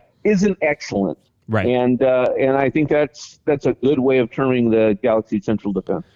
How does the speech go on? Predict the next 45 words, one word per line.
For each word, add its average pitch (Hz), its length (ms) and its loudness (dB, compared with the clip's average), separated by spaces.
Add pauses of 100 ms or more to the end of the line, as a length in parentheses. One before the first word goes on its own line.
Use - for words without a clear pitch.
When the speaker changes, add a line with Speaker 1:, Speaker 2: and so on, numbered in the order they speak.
(120)
Speaker 2:
Yeah, 110 320 0
I, 110 80 -6
I, 110 340 -8
I 120 100 0
can 120 120 -4
see 117 180 -4
that. 110 220 -2
Um, 117 280 -2
on 139 280 -2
defense, 135 520 -2
uh, 123 140 -4
you 117 180 0
had 120 100 -2
Julian 131 300 2
Araujo 113 280 0
who 120 140 0
got, 117 200 -6
who 117 180 -2
got 107 180 -4
the 110 60 -8
start 110 260 -4
in 107 80 -2
this. 110 260 -4
Um, 104 640 -4
he, 143 220 -6
he 123 160 -4
didn't 156 320 0
start 147 280 -2
the 123 60 -10
last 113 320 -4
game, 120 160 -2
which 107 140 -4
I 113 60 -2
thought 120 180 -4
was 107 220 -8
just - 300 -8
interesting, 123 540 -4
but 110 140 -6
it 104 40 -8
made 123 220 -4
some 117 140 -8
sense 117 300 -4
in 110 60 -6
terms 113 360 -4
of, 110 180 -6